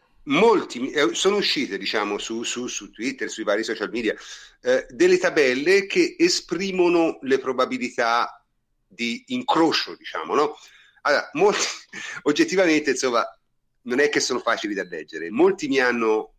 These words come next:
chiesto di spiegare loro com'è che potesse venire fuori una cosa del genere. Cercherò di spiegarlo in due minuti e poi par-, vi garantisco che parleremo di calcio giocato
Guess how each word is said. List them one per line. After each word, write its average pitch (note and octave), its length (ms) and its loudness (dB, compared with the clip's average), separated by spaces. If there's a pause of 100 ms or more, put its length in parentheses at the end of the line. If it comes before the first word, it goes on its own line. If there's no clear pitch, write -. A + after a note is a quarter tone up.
chiesto B2+ 440 -2
di A2 120 -8
spiegare B2 420 0
loro B2+ 320 0
com'è C#3 340 0
che C3+ 160 -4
potesse B2+ 460 -4
venire A#2+ 340 -4
fuori A2 440 -2 (600)
una A2 120 2
cosa G#2 220 0
del F#2+ 140 -2
genere. D#2 560 -6
Cercherò B2+ 340 -2
di D3 100 0
spiegarlo C#3+ 460 2
in C3 60 0
due D3 140 2
minuti E3 340 6
e - 80 -4
poi C3+ 160 0
par-, B2 180 2
vi A2 100 -8
garantisco B2 460 -2
che G#2+ 60 -4
parleremo A2+ 400 -2
di A2 80 -4
calcio G#2+ 300 -4
giocato G2+ 600 -4